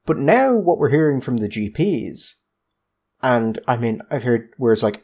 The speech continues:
amateurish, chaotic, deeply worrying, um, not up to the task, not scalable.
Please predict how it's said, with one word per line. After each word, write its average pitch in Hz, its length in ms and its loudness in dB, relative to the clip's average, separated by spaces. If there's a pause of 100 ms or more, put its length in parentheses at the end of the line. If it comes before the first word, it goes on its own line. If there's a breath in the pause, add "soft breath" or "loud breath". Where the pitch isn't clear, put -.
(140)
amateurish, 113 920 -2
chaotic, 117 840 2
deeply 104 480 -4
worrying, 110 880 0 (1000)
um, 98 800 -2 (240)
not 113 320 0
up - 220 -2
to - 80 -8
the 104 100 -2
task, 107 320 -2
not 113 160 -4
scalable. 123 800 2